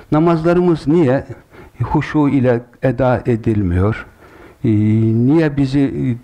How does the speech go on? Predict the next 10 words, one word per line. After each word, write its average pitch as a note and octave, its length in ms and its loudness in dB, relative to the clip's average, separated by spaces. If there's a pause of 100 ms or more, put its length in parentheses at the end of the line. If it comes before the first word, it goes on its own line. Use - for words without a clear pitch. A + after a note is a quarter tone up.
diğer C#3+ 240 2
günahlardan A#2+ 880 0
kurtarmıyor? G#2 880 -2 (540)
İşte - 260 -2
faiz D3 480 0
gibi A#2+ 320 -2
büyük D#3 300 0
günahlarla A#2+ 680 0
meşgul B2+ 500 -2
olanın G#2+ 460 0